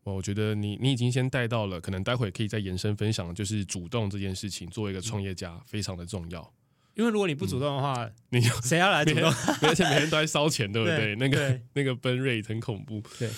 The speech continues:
Speaker 2: 因为就是你的孩子吧，这个品牌，
Speaker 1: OK。
Speaker 2: 所以
Speaker 1: 诶，嗯，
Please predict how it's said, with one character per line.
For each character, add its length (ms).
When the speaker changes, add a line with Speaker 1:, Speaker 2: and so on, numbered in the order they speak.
Speaker 2:
因 60
为 60
就 60
是 140
你 100
的 320
孩 200
子 160
吧， 260
这 100
个 80
品 120
牌， 120
Speaker 1:
OK。 220
Speaker 2:
所 160
以 80
Speaker 1:
诶， 160
嗯， 280